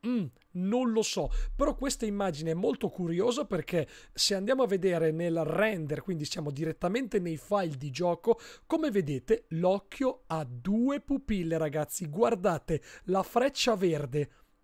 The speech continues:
se seguitela fino all'immagine la vedete che c'è un'altra pupilla dietro ed è davvero strana questa cosa. Tra l'altro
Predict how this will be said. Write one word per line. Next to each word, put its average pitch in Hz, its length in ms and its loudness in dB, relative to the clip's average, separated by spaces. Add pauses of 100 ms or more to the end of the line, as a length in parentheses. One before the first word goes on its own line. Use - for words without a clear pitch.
se - 320 -2
seguitela 185 800 2 (220)
fino 214 680 0
all'immagine 175 1000 2 (340)
la 214 140 2
vedete 208 400 -2
che 156 100 -4
c'è - 140 0
un'altra 170 360 2
pupilla 160 460 -2
dietro 147 480 -2 (240)
ed 151 140 -6
è 190 40 2
davvero 185 360 4
strana 175 420 0
questa 160 360 -4
cosa. 143 380 -2 (120)
Tra 220 200 2
l'altro 170 560 0